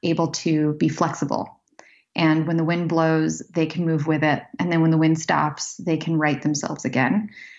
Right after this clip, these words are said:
And that's really the situation that we're in right now, where we don't need to be strong. <laughs> We actually just need to be nimble and adaptive and ride the wave,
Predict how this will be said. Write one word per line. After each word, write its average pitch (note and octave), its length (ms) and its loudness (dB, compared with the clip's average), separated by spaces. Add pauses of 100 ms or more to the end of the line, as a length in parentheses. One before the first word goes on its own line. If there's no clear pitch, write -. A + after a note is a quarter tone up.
(100)
And F#3+ 160 2
that's A3 220 2
really G3 360 2
the E3+ 120 -4
situation E3 520 -2
that D#3 100 0
we're D3+ 120 -2
in E3+ 200 0
right D#3 200 0
now, D3+ 300 2
where D3+ 460 0 (220)
we F3 640 0 (300)
don't G#3+ 220 4
need A3 160 4
to A3 60 2
be E3+ 100 -4
strong. E3 540 -2 (120)
<laughs> G3+ 120 -8
We F#3+ 200 2
actually F3 460 -2
just E3+ 220 -10
need D#3+ 260 -2
to F3 100 -6
be D#3 340 -2 (240)
nimble F3+ 520 2
and E3 140 4
adaptive E3 640 0 (360)
and D#3+ 480 2 (420)
ride D#3 760 0
the E3 100 -2
wave, D#3 460 -2